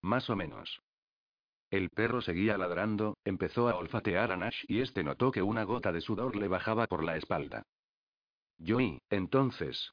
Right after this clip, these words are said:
el perro lo miró y Nash se quedó asombrado por el brillo azul de sus ojos. "Guau. Qué bonito eres", añadió.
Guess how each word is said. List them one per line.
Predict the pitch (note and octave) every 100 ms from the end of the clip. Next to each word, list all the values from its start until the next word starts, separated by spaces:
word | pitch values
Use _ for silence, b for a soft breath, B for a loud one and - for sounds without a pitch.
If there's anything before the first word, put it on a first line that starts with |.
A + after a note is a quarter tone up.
| -
el | G2+ G2
perro | G2+ F2
lo | D2
miró | D#2 G2
y | A#2
Nash | F#2+ G2
se | G2+
quedó | F2+ F2 A2
asombrado | B2 - D#2 F2+ G2 F2
por | G#2
el | F2
brillo | G2 A2+ A#2
azul | G#2 - A#2
de | F2
sus | G2+ -
ojos. | E2 - A1+ - - _ _ _ _
"Guau. | - A#2 C#2+ A1 - _ _ _ _ _
Qué | A#2+
bonito | G#2+ E2 G2+ - F2+
eres", | D2+ G#1+ - _ _ _ _ -
añadió. | F#2 F2 D#2+ D#2+